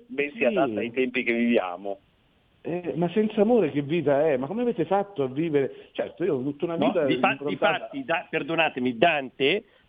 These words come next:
Speaker 3: eh, si-, cioè, tutto è fondato sull'amore. Lui negli ulti-, nei tre can-, negli ultimi canti, eh, eh, "l'amor che muove il cielo e le altre stelle", e tutto si fonda sull'amore.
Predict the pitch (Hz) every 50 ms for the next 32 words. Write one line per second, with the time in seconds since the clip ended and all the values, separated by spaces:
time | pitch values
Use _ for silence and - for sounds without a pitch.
0 | _ - 220 156 147 143 139 139 139 135 131 131 135 - - - 170 160 165 -
1 | - - - 165 147 135 - _ _ _ - - - 240 285 - - 196 160 -
2 | 156 156 143 143 147 139 - - 135 - - 135 131 127 135 131 127 127 120 117
3 | 113 117 110 - _ _ _ _ - 127 139 208 262 240 185 147 139 139 127 147
4 | 147 147 156 208 247 220 - _ _ - 175 156 151 151 143 160 190 190 - -
5 | 185 196 185 - 190 202 202 170 135 120 120 - _ _ _ - 131 143 143 151
6 | 233 247 - 226 190 175 165 156 147 139 131 120 - _ _ _ - 170 151 131
7 | 127 117 - _ - 123 156 190 190 - - - - _ _ - 135 165 180 -
8 | - 151 151 147 147 160 175 165 160 156 165 208 247 240 - - 180 156 170 208
9 | 202 185 185 175 - - - 196 220 226 208 208 196 170 170 190 196 - - 180
10 | 165 - - - 190 202 180 135 123 117 110 113 - - 165 185 - - 330 -
11 | - 254 - 156 139 - - 156 147 139 151 - - 147 143 143 135 135 127 120